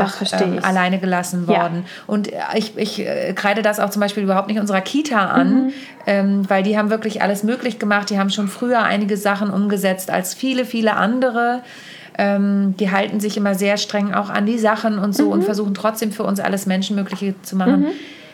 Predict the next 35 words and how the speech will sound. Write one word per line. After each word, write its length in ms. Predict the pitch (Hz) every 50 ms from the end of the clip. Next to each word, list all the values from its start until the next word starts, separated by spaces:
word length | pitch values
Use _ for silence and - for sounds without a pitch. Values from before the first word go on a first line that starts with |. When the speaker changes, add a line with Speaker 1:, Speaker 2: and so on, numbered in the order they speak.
| - - - -
Speaker 2:
Aber 220 | 202 202 208 -
eher 300 | - 220 226 233 226 226
so 180 | 196 220 226 214
in 140 | 208 214
diesem, 300 | 202 226 208 202 220 214 202
was 180 | 208 208 208
immer 240 | - - 214 214 208
rausgeblasen 1080 | 196 190 190 220 320 330 - 311 220 202 202 196 196 190 190 196 202 196 202 202 185 170
wird, 580 | 190 190 196 220 269 349 381 - - - - - - - - - - - - - - - - - - - - - - - - - - - - - -
da 160 | 190 175 180
konnte 260 | 180 - 180 170 165
ich 100 | 165 - -
nicht 180 | 170 - -
mitgehen. 360 | - 196 190 - - - 254 240
Speaker 1:
Das 120 | 233 -
verstehe 380 | - 233 220 220 - 226 214 208
ich 80 | 202
total. 600 | - - 190 - - 185 185 180 180 180 185 190 - - - - - - - - - - - - - - - - -
Speaker 2:
Also 160 | 196 185 185 185 185 -
Speaker 1:
Also 180 | 277 247 254
meine 300 | 247 214 208 226 277 320
Geduld 360 | 302 285 - 269 277 294 285 269
hörte 300 | 269 262 269 302 - -
auf, 220 | - 233 254 262
als 260 | - 240 233 226 226
darüber 300 | - 254 240 240 226 233
gesprochen 480 | 233 262 262 - - 247 247 254 254 240
würde, 380 | 254 269 269 269 269 262 - -
ob 400 | - - 220 220 226 - - 277 -
die 340 | 277 269 262 262 262 254 247
Bundesliga 640 | 262 - 269 262 262 262 269 - 247 214 226 220
wieder 200 | 208 220 214 214 202
losgeht 440 | 196 202 208 208 - 226 220 208 -
oder 180 | 196 202 208 202
nicht. 340 | 202 202 208 220 214 -